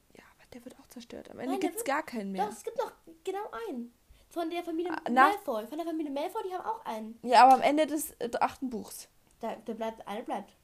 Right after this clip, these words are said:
Speaker 1: Einer bleibt?
Speaker 2: Einer bleibt. Der Fa-, einer von der Familie Malfoy.
Speaker 1: Ich hab das Buch auch erst einmal erle-,
Speaker 2: Das
Speaker 1: gelesen
Speaker 2: ist ein
Speaker 1: zu meiner
Speaker 2: goldener
Speaker 1: Verteidigung.
Speaker 2: Zeitumkehrer. An den Silber.
Speaker 1: Siona hat ihn oft, ja, aber ich find das achte Buch
Speaker 2: Ich
Speaker 1: halt
Speaker 2: find es
Speaker 1: einfach
Speaker 2: auch schlecht,
Speaker 1: Schrott.
Speaker 2: aber ich möchte halt irgendwie wissen. Das war alles so.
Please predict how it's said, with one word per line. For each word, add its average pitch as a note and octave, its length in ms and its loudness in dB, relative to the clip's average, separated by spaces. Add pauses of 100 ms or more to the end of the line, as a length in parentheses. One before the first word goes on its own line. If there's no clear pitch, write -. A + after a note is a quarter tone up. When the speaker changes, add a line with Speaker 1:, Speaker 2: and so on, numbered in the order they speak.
(300)
Speaker 1:
Einer C#4+ 220 -6
bleibt? C4+ 320 -2
Speaker 2:
Einer A3 160 -4
bleibt. B3 280 -8
Der A#3 60 -10
Fa-, A#3 160 -10
einer A#3+ 160 -6
von C4+ 120 -10
der B3 60 -12
Familie A#3+ 280 -6
Malfoy. A#3 400 -10 (320)
Speaker 1:
Ich A3 100 -8
hab A3 80 -4
das G#3+ 120 -8
Buch G#3+ 200 -10
auch G3 120 -12
erst G3+ 160 -12
einmal G3+ 200 -6
erle-, G3+ 240 -8
Speaker 2:
Das - 140 -20
Speaker 1:
gelesen G3+ 240 -2
Speaker 2:
ist G#3 80 -8
ein G3 60 -6
Speaker 1:
zu A#3 100 -8
meiner A3+ 140 0
Speaker 2:
goldener C#4 200 -4
Speaker 1:
Verteidigung. G3+ 460 -6
Speaker 2:
Zeitumkehrer. B3 260 -14 (120)
An A3+ 60 -8
den A3 160 -10
Silber. A3 200 -12
Speaker 1:
Siona A#3 240 2
hat A3+ 120 0
ihn A3 100 -8
oft, - 260 -8
ja, A3 180 -2
aber - 120 -6
ich G3+ 100 -8
find A3+ 180 -6
das G#3+ 160 -12
achte - 160 -12
Buch G3 120 -6
Speaker 2:
Ich A3 40 -6
Speaker 1:
halt G#3 100 -6
Speaker 2:
find F4+ 120 0
es - 60 0
Speaker 1:
einfach C4 100 0
Speaker 2:
auch B3+ 40 -6
schlecht, G#3 340 -4
Speaker 1:
Schrott. - 60 -12
Speaker 2:
aber A3+ 120 -8
ich A#3 80 -14
möchte A#3 160 -12
halt G3 80 -14
irgendwie G#3+ 320 -18
wissen. G3 340 -14
Das - 180 -20
war G3+ 100 -16
alles G3 180 -18
so. F#3+ 100 -18